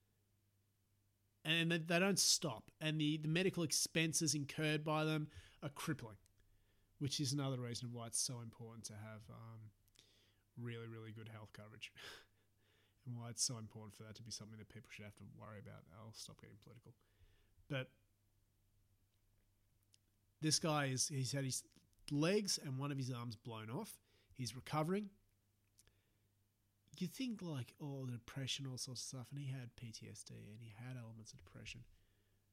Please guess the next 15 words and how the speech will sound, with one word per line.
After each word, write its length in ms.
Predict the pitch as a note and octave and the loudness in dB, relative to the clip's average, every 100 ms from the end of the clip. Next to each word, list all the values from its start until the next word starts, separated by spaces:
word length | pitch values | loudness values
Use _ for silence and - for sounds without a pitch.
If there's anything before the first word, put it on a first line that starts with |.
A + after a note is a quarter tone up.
| - | -10
But 160 | C3 | -8
what 140 | E3+ G3 - | -8 -12 -8
happened 380 | D#3 D#3 E3+ C#3+ | -8 -6 -6 -8
was 460 | A2+ - C#3 - - - _ _ _ _ _ _ _ _ _ _ _ _ _ _ - - - _ - | -10 -8 -4 -4 -6 -16 _ _ _ _ _ _ _ _ _ _ _ _ _ _ -20 -18 -20 _ -4
he 140 | E3 | 0
decides 640 | D3+ - E3 D3+ C3+ - | 2 0 0 -2 -4 -6
that, 180 | C#3 C#3+ | -8 -6
"No, 80 | C#3 | -6
I'm 160 | C3 | -4
not 160 | C#3+ D3+ | -6 -8
gonna 180 | D#3+ C3+ | -8 -8
let 180 | A2 - | -10 -8
this 140 | G#2 | -10
beat 320 | - A2 - | -8 -12 -12
me." 180 | A#2 | -16